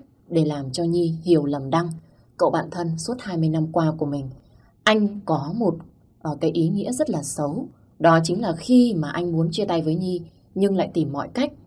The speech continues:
để không thể cho Nhi đến được với Đăng. Và thủ đoạn của Dũng là ra sao đây? Xin mời quý vị chúng ta cùng chú ý theo dõi tập truyện ngày hôm nay nhé.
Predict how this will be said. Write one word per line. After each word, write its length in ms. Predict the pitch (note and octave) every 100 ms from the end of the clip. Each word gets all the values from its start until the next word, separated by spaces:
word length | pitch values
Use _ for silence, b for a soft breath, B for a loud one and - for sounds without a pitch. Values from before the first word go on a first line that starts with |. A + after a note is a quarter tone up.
| -
để 180 | E3+ C#3+
không 280 | - A3 G#3
thể 200 | F#3+ C#3 - - -
cho 140 | F3
Nhi 360 | E3 E3 F3 D#3+ -
đến 240 | D#3 C#3+ E3+
được 120 | D#3+
với 100 | D#3
Đăng. 240 | D#3 D#3 D#3+ - _ _ _ -
Và 120 | F#3+
thủ 200 | F#3+ E3+
đoạn 280 | D#3+ D#3+ D#3+
của 100 | D#3+
Dũng 200 | E3+ C4+
là 120 | F3
ra 160 | D3+ D3+
sao 280 | E3 E3
đây? 180 | D#3 E3 D#3+ -
Xin 200 | - A#3
mời 100 | G3+ E3
quý 80 | D#3+
vị 140 | G3+ -
chúng 160 | D#3
ta 120 | E3 F#3
cùng 200 | E3 C3+
chú 120 | D#3
ý 180 | D3 D#3+ E3
theo 120 | F3+
dõi 300 | E3 D3+ B2+ -
tập 100 | E3
truyện 280 | - D3+ D#3
ngày 160 | D3+ C3
hôm 220 | E3 D3+
nay 160 | D#3+
nhé. 160 | D#3 F3